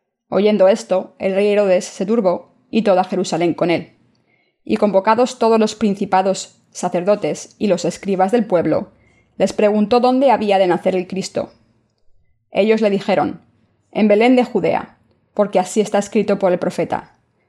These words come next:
'Y tú, Belén, de la tierra de Judá, no eres la más pequeña entre los príncipes de Judá, porque de ti saldrá un guiador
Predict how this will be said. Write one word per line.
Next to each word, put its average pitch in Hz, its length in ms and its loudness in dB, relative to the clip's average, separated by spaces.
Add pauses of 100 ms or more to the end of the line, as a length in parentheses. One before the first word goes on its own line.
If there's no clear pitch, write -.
(300)
'Y 214 140 -2
tú, 262 180 2
Belén, 220 480 0
de 190 140 -4
la 180 160 0
tierra 202 240 2
de 208 80 2
Judá, - 500 -4 (120)
no 196 200 -2
eres 196 220 2
la 185 120 0
más 180 200 -2
pequeña 180 640 -4 (220)
entre 185 240 -2
los 180 140 -2
príncipes 185 460 -4
de 170 100 -2
Judá, - 500 -4 (340)
porque 196 240 -2
de 185 100 2
ti 233 220 0
saldrá 196 600 -2 (100)
un 214 160 0
guiador 202 640 0